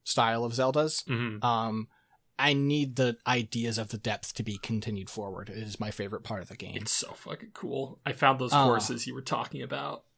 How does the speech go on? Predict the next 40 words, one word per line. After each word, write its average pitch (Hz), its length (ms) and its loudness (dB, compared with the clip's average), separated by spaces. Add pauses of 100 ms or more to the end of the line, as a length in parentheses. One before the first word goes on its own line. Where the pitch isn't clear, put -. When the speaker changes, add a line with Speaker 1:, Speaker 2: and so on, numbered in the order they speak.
Speaker 2:
<laughs> - 80 -8 (320)
Speaker 1:
Yeah. 101 320 -6 (260)
Speaker 2:
They're - 120 -2
Speaker 1:
Yeah. 107 220 0
Speaker 2:
sick. 147 360 0
Speaker 1:
Did 143 220 6
you, 151 140 -6 (360)
did 127 200 4
you 131 80 4
find 135 460 6
the, 120 380 0
um, 110 640 -2 (2000)
I 139 60 0
mean, 139 160 8
you, 151 140 6
you 160 160 10
had 180 260 10
to 139 60 6
have 127 200 6
fought, 110 400 6 (160)
um, 101 460 -2
the 107 60 -6
boss 127 320 6
fight 98 300 -4 (260)
down 104 240 0
there 101 160 -4
to 104 100 -6
get, 101 300 -4 (160)
um, 101 420 -4 (340)
the 110 100 0
auto 104 480 0
build. 101 340 -6 (300)
Speaker 2:
Yeah. 120 160 2
Speaker 1:
Did 135 180 6
you 143 120 4
find 151 400 6
any 143 220 4
of 120 160 2
the 117 100 -2
pillars? 143 600 0